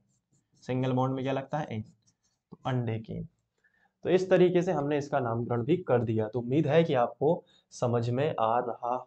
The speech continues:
होगा। तो ये कॉम्प्लेक्स है और ये आज की एक्सरसाइज में थोड़ा सा आप बोर हो रहे होंगे, मुझे पता है, लेकिन क्या करें,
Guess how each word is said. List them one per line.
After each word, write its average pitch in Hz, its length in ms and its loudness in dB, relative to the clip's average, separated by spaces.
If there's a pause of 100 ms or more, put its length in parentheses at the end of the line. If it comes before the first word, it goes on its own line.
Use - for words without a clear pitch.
होगा। 110 460 -2 (580)
तो 147 60 0
ये 190 180 8
कॉम्प्लेक्स 165 680 2
है 196 220 0
और 160 200 4
ये 151 300 4
आज 147 220 8
की 165 160 2
एक्सरसाइज 156 580 0
में 156 120 -4
थोड़ा 151 300 0
सा 156 140 4
आप 135 160 2
बोर 135 240 4
हो 143 160 2
रहे 143 100 6
होंगे, 147 240 -2
मुझे 120 280 -8
पता 127 320 0
है, 143 120 -4
लेकिन 117 280 -6
क्या 127 180 2
करें, 143 260 -2